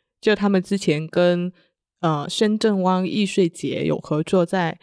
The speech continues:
呃，深圳的南山古城也是开了一家这种线下的体验店。然后它不仅仅是卖周边，其实它也是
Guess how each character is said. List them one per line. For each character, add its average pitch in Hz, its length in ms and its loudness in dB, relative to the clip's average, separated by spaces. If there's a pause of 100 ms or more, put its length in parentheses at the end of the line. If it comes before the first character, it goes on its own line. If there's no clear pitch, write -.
(340)
呃， 156 260 -4
深 214 200 2
圳 214 200 0
的 156 220 0
南 156 180 -4
山 190 400 -4
古 156 180 -8
城 151 380 -10 (320)
也 160 120 2
是 202 120 0
开 175 280 -2
了 160 140 0
一 156 100 -2
家 160 320 -4
这 - 180 -2
种 156 180 -4
线 190 240 0
下 165 220 -2
的 - 240 -6
体 - 160 0
验 165 180 4
店。 170 220 2 (400)
然 - 120 2
后 202 60 6
它 214 160 0
不 226 120 2
仅 170 180 2
仅 160 140 0
是 170 560 2 (140)
卖 196 260 2
周 180 340 2
边， 175 300 0
其 - 160 -6
实 - 160 -6
它 185 180 -4
也 160 100 -2
是 - 200 -4